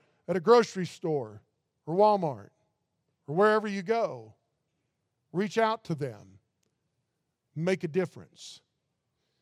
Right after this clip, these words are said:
I challenge you. You know, it really, it's amazing to me. I, I can go in somewhere and not always, but you can, <clears throat> I, I, I don't know, I don't, and I don't believe it's a gift, okay?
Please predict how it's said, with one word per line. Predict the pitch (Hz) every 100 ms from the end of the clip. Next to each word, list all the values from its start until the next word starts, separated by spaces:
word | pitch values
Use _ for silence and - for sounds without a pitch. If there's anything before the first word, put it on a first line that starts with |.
| _ _
I | 175
challenge | 170 214 269 196 135
you. | 98 - - _ _ -
You | 277
know, | 269 220
it | 208 208
really, | 190 302 320 180 147 _ _ _ _ _ _ _ _ _ _ -
it's | 175
amazing | 190 220 240 214 190
to | 185
me. | 165 123 107 104 _ _ _ _ _ _
I, | 202 240 185
I | 226
can | 220 180
go | 175 190
in | 202 196
somewhere | - 180 170 170 175 180
and | 151 131 _ _ -
not | 247 262
always, | 175 156 156 196 -
but | 170 165 - _ _ _
you | 202 277
can, | 220 170 139 - _ -
<clears throat> | 185 165 -
I, | 185
I, | - 262 -
I | 208
don't | 202
know, | 185 190 185 - 180 _ _ -
I |
don't, | 202 254 254 -
and | 180
I | 190
don't | 214 269
believe | 247 247
it's | 185
a | 185
gift, | 220 247 135 - -
okay? | 151 190 214